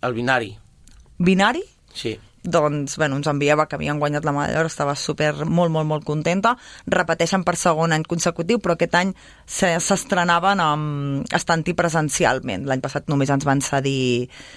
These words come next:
Speaker 2: ens van cedir els seus productes. I després teníem celler Noguerals amb Tití, Alba, tots vins negres, i Corbatera.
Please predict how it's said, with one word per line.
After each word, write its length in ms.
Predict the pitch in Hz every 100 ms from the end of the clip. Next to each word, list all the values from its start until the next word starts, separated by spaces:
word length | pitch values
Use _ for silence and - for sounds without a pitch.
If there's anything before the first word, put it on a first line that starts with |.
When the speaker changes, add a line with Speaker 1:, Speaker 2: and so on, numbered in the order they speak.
| -
Speaker 2:
ens 180 | - 151
van 160 | 127 131
cedir 300 | 139 131 127
els 160 | 123 151
seus 140 | -
productes. 720 | 156 175 226 - 339 403 - - - - -
I 80 | 202
després 320 | 190 - 175 -
teníem 460 | 196 180 151 156
celler 260 | - 170 180
Noguerals 720 | 196 170 170 165 151 156 170
amb 240 | 156 151
Tití, 580 | 170 151 - 185 143 - - - -
Alba, 400 | 170 165 151 143
tots 220 | 160 151
vins 240 | 156 147 160
negres, 400 | 147 143 143 -
i 100 | -
Corbatera. 560 | - 156 147 151 226